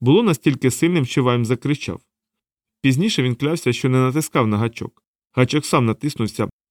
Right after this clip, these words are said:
потягнувши палець за собою. Ружо вдарило його по плечу,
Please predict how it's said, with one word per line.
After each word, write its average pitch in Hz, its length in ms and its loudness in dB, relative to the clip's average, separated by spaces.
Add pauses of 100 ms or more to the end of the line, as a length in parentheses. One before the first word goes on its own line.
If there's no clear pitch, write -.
потягнувши 131 500 0
палець 117 320 0
за 120 100 -2
собою. 107 500 -6 (460)
Ружо 165 280 2
вдарило 127 500 2
його 123 300 2
по 120 120 -4
плечу, 151 460 -2